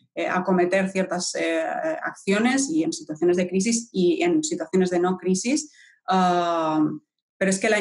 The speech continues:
la información fluye, las redes sociales, todo se sabe. Entonces, no, no tenemos tan, por, por qué avergonzarnos ni, ni por qué sentirnos, eh, que tenemos que esconder,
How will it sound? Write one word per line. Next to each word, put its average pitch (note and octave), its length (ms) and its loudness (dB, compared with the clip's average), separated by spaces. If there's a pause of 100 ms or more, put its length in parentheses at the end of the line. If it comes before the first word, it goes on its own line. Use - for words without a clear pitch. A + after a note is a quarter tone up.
la G#3 80 -2
información G3 460 2
fluye, G#3+ 400 2
las E3 160 0
redes F#3 180 2
sociales, F#3+ 540 0
todo A3+ 140 0
se A3+ 100 -2
sabe. G#3 380 0
Entonces, F3 640 -4 (200)
no, F#3+ 120 4
no G3 260 0
tenemos A3+ 420 2
tan, - 300 -2
por, F#3 240 0
por F#3 120 0
qué F#3 240 2
avergonzarnos F#3+ 800 0
ni, F#3+ 260 4
ni F3+ 120 4
por F3 180 -2
qué F#3 100 -6
sentirnos, F#3+ 840 0
eh, E3+ 360 -2 (440)
que G3 80 -2
tenemos F#3+ 400 -2
que G3+ 60 -2
esconder, F#3 540 0